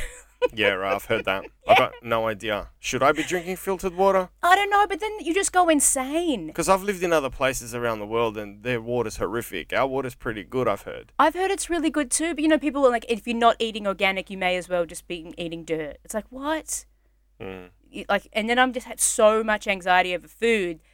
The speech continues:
Speaker 1: that I was, like, retreating from social stuff and I wasn't going out. And, um, it, that made me more stressed. It was just, yeah, it's a bit, it's a bit shit.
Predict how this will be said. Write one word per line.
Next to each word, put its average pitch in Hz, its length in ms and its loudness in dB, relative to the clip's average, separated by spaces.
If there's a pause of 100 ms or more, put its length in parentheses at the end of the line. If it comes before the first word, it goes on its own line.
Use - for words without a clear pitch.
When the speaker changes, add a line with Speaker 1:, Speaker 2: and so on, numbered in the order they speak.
(120)
Speaker 1:
that 202 140 4
I 190 100 8
was, 190 200 -4
like, 190 120 0
retreating 202 460 -4
from 185 220 -8
social 196 420 -2
stuff 160 340 -4
and 165 80 -4
I 165 40 0
wasn't 185 320 -2
going 165 260 2
out. 160 380 -2 (480)
And, 180 200 6
um, 170 580 0 (420)
it, - 140 -6 (520)
that 202 220 8
made 185 180 2
me 156 140 -6
more 139 180 -8
stressed. - 480 -8 (260)
It 190 60 -4
was 202 120 -4
just, 262 460 -2 (160)
yeah, 156 300 0
it's 156 160 -8
a 208 40 -10
bit, 320 200 -10 (160)
it's - 100 -6
a 320 40 4
bit 508 160 8
shit. - 480 2